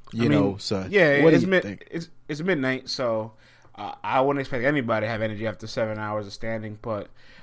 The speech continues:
Speaker 2: to touch on the situation, right? Y-, you're right, Vlad. Like, you, you, you pretty much nailed it. There's no way in your head you could have been clear and a hundred percent focused on the battle. Like,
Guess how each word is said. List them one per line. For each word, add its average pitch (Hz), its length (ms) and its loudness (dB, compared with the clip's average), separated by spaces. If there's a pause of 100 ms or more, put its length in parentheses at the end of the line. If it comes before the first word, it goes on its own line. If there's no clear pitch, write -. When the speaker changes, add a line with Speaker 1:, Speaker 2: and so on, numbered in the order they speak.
(140)
Speaker 2:
to 123 80 -12
touch 185 300 2
on 165 200 6
the 143 60 2
situation, 139 640 2
right? 113 380 -2
Y-, 127 200 -8
you're 170 160 4
right, 165 320 6
Vlad. 110 280 -2
Like, 110 180 -4
you, 131 120 -6
you, 139 260 -6 (180)
you 165 240 -2
pretty 165 220 2
much 147 160 0
nailed 131 260 0
it. 95 140 -8 (260)
There's 131 180 -2
no 160 240 2
way 170 320 4
in 147 80 -2
your 139 180 0
head 131 300 0
you 123 100 -6
could 131 180 -6
have 120 100 -4
been 117 300 -6
clear 143 500 0
and 110 300 -12 (100)
a - 80 -6
hundred 135 220 2
percent 127 340 0
focused 143 400 2
on 127 120 -2
the 110 60 -8
battle. 104 460 -6 (320)
Like, 113 220 -6